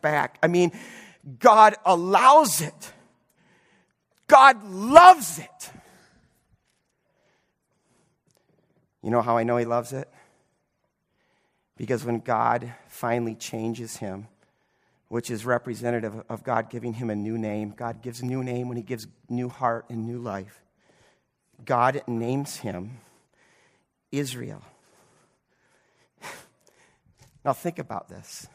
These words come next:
Do you know what Israel means? Fights with God. God fighter. Not only that,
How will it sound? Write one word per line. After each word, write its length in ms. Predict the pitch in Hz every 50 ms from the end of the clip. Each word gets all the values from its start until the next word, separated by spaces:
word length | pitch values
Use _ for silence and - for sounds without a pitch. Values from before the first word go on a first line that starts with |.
| _ _ _ _ _ _ _ _ _ _ _ _ _ _ -
Do 80 | 127
you 60 | 151
know 80 | 160 175
what 120 | 160 -
Israel 320 | - 156 147 139 143 135 127
means? 400 | 127 127 113 98 95 - - - _ _ _ _ _ _ _ _ _ _ _ _ _ _ _ _ _ _ _ _ _ _ _ _ _ _ _ _ _ _ _ _ _ _ _ _ _ _ _ _ _ _ _ _ _ _ _ _ _ _ _ _ _ _ _ _ _ _ _ _ _ _ _ _ _ _ _ _ _ _
Fights 720 | - - - - - - 285 247 254 254 - - - -
with 220 | 302 330 - -
God. 400 | - 427 - 381 359 180 - - - - - _ _ _ _ _ _ _ _ _ _ _ _ _ -
God 260 | 240 466 - 523 523 349
fighter. 540 | 302 - - - 247 240 214 175 - - - _ _ _ _ _ _ _ _ _ _ _ _ _ _ _ _ _ _ _ _ _ _ _ _ _ _ _ _ _ _ _ _ _ _ _ _ _ _ - - - _ -
Not 280 | 240 294 339 359 359 381
only 300 | 349 330 302 269 247 226
that, 560 | 208 240 294 339 370 320 233 202 226 -